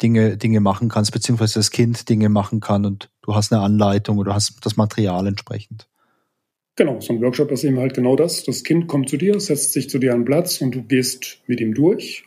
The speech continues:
Speaker 2: Und ob das jetzt Lego Mindstorm ist oder Arduino Workshop oder Sonic Pi Workshop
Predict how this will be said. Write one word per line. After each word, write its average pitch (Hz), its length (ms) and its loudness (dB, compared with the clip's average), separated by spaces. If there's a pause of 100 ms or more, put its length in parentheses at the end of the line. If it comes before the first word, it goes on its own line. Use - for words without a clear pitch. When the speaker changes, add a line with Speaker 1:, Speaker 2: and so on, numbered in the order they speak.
Speaker 2:
Und 127 480 2 (560)
ob - 140 -6
das 139 120 0
jetzt - 340 -4 (100)
Lego 110 200 0
Mindstorm 135 600 2
ist - 340 -4
oder 113 380 0 (220)
Arduino 135 520 0
Workshop 123 560 -2 (440)
oder 117 540 2 (300)
Sonic 131 320 -2
Pi 180 360 2
Workshop 156 560 0